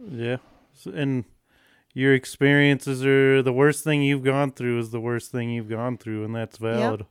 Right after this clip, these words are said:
Speaker 2: it is. It, it totally is. And I don't ever believe in comparing, you know, "Well, I had it worse than you,"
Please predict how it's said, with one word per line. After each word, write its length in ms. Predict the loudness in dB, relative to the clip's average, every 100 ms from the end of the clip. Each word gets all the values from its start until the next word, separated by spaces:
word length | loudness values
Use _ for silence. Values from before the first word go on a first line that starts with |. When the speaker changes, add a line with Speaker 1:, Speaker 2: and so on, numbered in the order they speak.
| _
Speaker 2:
it 140 | -2 2 2
is. 120 | 0
It, 180 | -6 -4
it 140 | -6 -4
totally 480 | -4 -4 -6 -6
is. 180 | -2 -2
And 100 | -2
I 120 | -2
don't 140 | -2 -2
ever 240 | -2 -4
believe 500 | -6 -8 -8 -8 -6
in 600 | -6 -6 -6 -6 -8 -10 -14 _ _ _ _ _ -20 -20 _
comparing, 580 | -4 -2 0 0 0 0
you 120 | -2 0
know, 160 | 0
"Well, 280 | 0 -2 -2 _ _ 0
I 180 | 4 4
had 280 | 2 0
it 120 | 0 -2
worse 320 | -4 -6 -6
than 260 | -8 -6 -6
you," 600 | -6 -8 -8 -8 -8